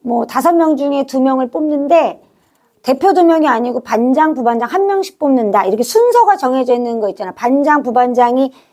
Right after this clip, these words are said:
A, B일 때랑 B, A일 때 다르잖아. 이렇게 순서가 정해지는 것들에 대한 것을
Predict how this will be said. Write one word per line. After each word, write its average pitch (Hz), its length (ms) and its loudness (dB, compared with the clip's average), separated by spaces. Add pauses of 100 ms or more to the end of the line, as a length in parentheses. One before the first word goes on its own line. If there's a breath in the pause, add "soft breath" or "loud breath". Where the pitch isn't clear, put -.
(160 soft breath)
A, 302 300 2
B일 254 360 -2
때랑 240 400 0
B, 311 220 0
A일 262 200 2
때 254 120 -2
다르잖아. 262 760 0 (240)
이렇게 269 160 -2
순서가 453 480 2
정해지는 240 540 -2
것들에 220 420 -2
대한 196 280 -4
것을 190 260 0